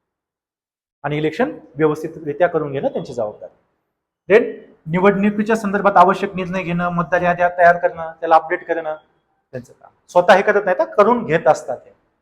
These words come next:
आपत्ती व्यवस्थापन, आपत्तीच्या काळात त्वरित निर्णय घेणं. मला नोडल ऑफिसर ते होतात इमर्जन्सीच्या वेळेस. आपत्ती व्यवस्थापनाचा आदेश देणं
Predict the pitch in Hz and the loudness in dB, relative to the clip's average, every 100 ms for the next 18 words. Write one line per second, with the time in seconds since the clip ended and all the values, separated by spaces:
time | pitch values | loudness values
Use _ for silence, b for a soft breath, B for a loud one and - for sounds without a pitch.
0 | _ _ _ _ _ 175 180 208 208 185 | _ _ _ _ _ 2 6 4 4 2
1 | 180 - 156 151 - - 175 208 202 214 | 2 4 0 0 -14 -4 2 2 2 0
2 | 196 190 240 - - 185 185 180 170 175 | 6 8 8 2 -2 -2 -2 -8 -4 -4
3 | 165 165 - _ _ _ _ _ _ _ | -6 -8 -16 _ _ _ _ _ _ _
4 | 170 175 254 185 196 196 190 190 - 208 | -2 0 2 4 6 6 4 -6 0 2
5 | 175 160 170 165 147 143 131 131 120 123 | 2 -2 -2 -4 -6 -10 -12 -12 -12 -18
6 | _ _ _ _ _ 160 165 202 202 202 | _ _ _ _ _ 4 4 4 4 4
7 | 208 208 202 196 196 180 175 190 - 180 | 4 2 0 2 6 6 6 2 2 -2
8 | 170 | -2